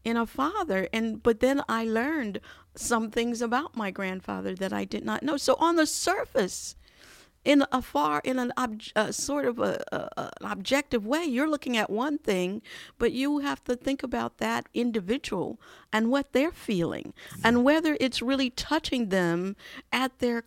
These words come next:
Speaker 1: core
Speaker 2: Mm-hmm.
Speaker 1: in a way that makes them feel whole, loved,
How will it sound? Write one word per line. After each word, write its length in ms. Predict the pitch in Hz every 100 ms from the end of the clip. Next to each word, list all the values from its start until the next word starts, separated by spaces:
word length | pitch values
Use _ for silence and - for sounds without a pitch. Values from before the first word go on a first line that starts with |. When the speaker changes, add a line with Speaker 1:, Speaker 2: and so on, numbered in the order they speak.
| -
Speaker 1:
core 800 | - - 320 320 180 151 - -
Speaker 2:
Mm-hmm. 140 | 90 92 -
Speaker 1:
in 100 | 262
a 80 | 262
way 640 | 220 285 320 269 214 208 - - -
that 260 | 240 226 -
makes 300 | 254 269 -
them 240 | 240 240
feel 500 | - 220 208 196 202 - -
whole, 840 | - - - 254 262 247 226 220 196 - - _ -
loved, 680 | 185 208 202 190 180 160